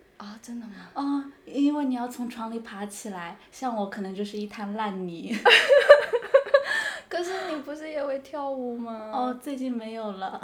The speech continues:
Speaker 1: 你的最近是两天没有了吗？<laughs>
Speaker 2: 就年后，年后什么运动都没有了。
Speaker 1: 那你没有变胖哎。
Speaker 2: 真的吗？
Speaker 1: 对啊，
Speaker 2: 我最近疯狂吃。
Speaker 1: 就可是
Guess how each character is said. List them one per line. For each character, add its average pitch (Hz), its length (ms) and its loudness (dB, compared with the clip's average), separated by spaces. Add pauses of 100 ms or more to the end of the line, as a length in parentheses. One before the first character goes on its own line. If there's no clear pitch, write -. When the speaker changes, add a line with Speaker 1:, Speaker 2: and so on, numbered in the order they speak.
(260)
Speaker 1:
你 240 200 -2
的 226 140 -4
最 262 220 -2
近 262 220 0
是 262 160 -6
两 214 220 -4
天 220 220 -6
没 214 160 -8
有 - 160 -8
了 - 160 -6
吗？ 240 120 -4 (480)
<laughs> 523 460 4
Speaker 2:
就 285 200 0
年 214 320 2
后， 254 280 0
年 208 240 -4
后 233 220 2
什 202 140 -6
么 185 180 -6
运 214 240 -4
动 190 180 -8
都 202 120 -4
没 185 180 -6
有 175 120 -8
了。 180 300 -10 (520)
Speaker 1:
那 605 220 6
你 349 60 4
没 240 140 -2
有 453 140 2
变 415 180 0
胖 415 220 -4
哎。 208 360 -4 (280)
Speaker 2:
真 370 220 4
的 508 80 10 (260)
吗？ 349 600 6
Speaker 1:
对 539 100 12
啊， 571 120 8
Speaker 2:
我 554 40 8
最 359 140 6
近 539 100 8 (100)
疯 359 200 4
狂 294 340 2
吃。 285 460 -2
Speaker 1:
就 285 60 -8 (420)
可 359 120 -4
是 359 100 -4